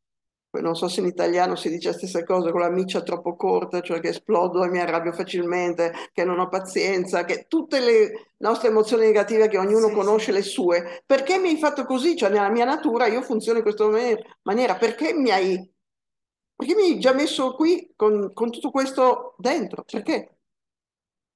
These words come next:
Speaker 1: E, e, e trovare una risposta a questo ci, veramente ci aiuterà tantissimo a capire cosa siamo qui a fare.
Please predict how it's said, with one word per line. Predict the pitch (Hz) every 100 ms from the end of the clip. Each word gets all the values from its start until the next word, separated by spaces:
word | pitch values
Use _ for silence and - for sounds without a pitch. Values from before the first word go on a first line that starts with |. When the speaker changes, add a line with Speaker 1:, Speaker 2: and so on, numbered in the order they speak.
| _ _ _ _ _ _ _ _ _ _ _ _ _ _ _ _ _ _ _ _ _ _ _ _ _
Speaker 1:
E, | - 240 240
e, | 220 214 196 202
e | 220 -
trovare | 240 208 247
una | 381
risposta | 277 214 - 269 262
a | 254
questo | 226 190 185 202 262
ci, | - 254
veramente | 208 214 220 196 202 233 220
ci | -
aiuterà | 185 202 190 214 190 233 -
tantissimo | 220 196 190 294 359 240 180
a |
capire | 180 165 208 254
cosa | - 156 180
siamo | 208 214 160 202
qui | 160 -
a | -
fare. | 220 208 - -